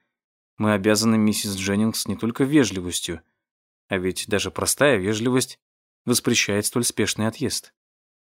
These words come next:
Ну хорошо. Тогда послезавтра. Или еще через день. Но я не могу остаться здесь надолго.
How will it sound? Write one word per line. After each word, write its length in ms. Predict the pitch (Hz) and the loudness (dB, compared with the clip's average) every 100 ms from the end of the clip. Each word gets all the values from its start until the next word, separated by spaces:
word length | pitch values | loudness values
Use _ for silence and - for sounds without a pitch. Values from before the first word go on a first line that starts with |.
| _ _ _ | _ _ _
Ну 140 | 131 | -2
хорошо. 560 | 135 131 113 - 92 82 _ _ _ _ _ _ _ - | 0 2 0 0 -4 -8 _ _ _ _ _ _ _ -2
Тогда 240 | 127 143 | 2 2
послезавтра. 880 | - 143 117 107 95 87 - 92 85 _ _ _ _ _ _ _ | 2 2 2 0 -4 -4 -8 -10 -12 _ _ _ _ _ _ _
Или 220 | 147 135 | 2 4
еще 320 | 135 135 - 139 | 4 4 4 4
через 300 | 135 117 104 | 4 2 2
день. 340 | 98 87 80 _ _ _ _ _ _ _ _ - | -2 -4 -10 _ _ _ _ _ _ _ _ -10
Но 580 | 131 127 123 117 120 - _ _ - | -2 2 6 6 4 -2 _ _ -12
я 320 | 127 120 147 | -8 2 4
не 80 | 147 | 6
могу 220 | 151 160 | 4 6
остаться 400 | - - 139 123 | 4 4 0 2
здесь 220 | 113 - | 2 2
надолго. 540 | 139 139 113 90 87 | 2 4 4 2 -6